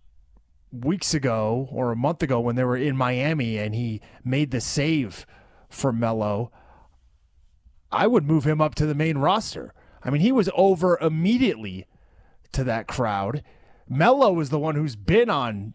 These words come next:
SmackDown multiple times representing N X T, but Trick was the one that came out and got the huge ovation from the crowd. So, as you said, I don't think that this story now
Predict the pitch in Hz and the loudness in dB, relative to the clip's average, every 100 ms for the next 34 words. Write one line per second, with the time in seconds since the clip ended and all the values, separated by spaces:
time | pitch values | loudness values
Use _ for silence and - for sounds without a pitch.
0 | - - 135 117 113 131 117 117 127 170 | -10 -6 -4 -4 -2 -2 -2 0 0 0
1 | 117 135 113 120 95 98 127 - _ - | -2 -4 -2 -4 -4 -6 -8 -10 _ -20
2 | _ _ - 135 147 147 123 170 170 147 | _ _ -4 -2 0 0 0 0 0 -2
3 | 156 151 143 135 - 170 160 135 127 _ | -2 -2 -2 -4 -2 0 2 0 -4 _
4 | _ _ - - 214 202 165 151 156 156 | _ _ -6 0 2 2 0 0 0 -2
5 | 147 156 156 151 135 139 139 120 - 185 | -2 0 0 0 0 -2 -2 -6 -2 0
6 | 185 170 135 - - - - _ - 143 | 2 0 -4 -12 -18 -20 -20 _ -4 -2
7 | 143 185 170 135 101 127 120 117 - 160 | 0 0 0 -4 -4 -4 -4 -4 -2 0
8 | 113 101 - 170 127 90 - - - - | -2 -4 0 0 0 -4 -16 -20 -20 -14
9 | - 180 202 160 - 175 185 127 - - | -2 0 0 -2 -2 0 0 0 -6 -16
10 | - - - _ - _ _ _ _ - | -20 -20 -20 _ -20 _ _ _ _ -20
11 | - - 139 220 220 143 156 135 135 131 | -20 -4 0 2 2 0 -4 -4 -4 -4
12 | - 160 143 131 120 135 190 190 104 101 | -2 0 0 0 -2 0 2 0 0 -4
13 | 135 | -8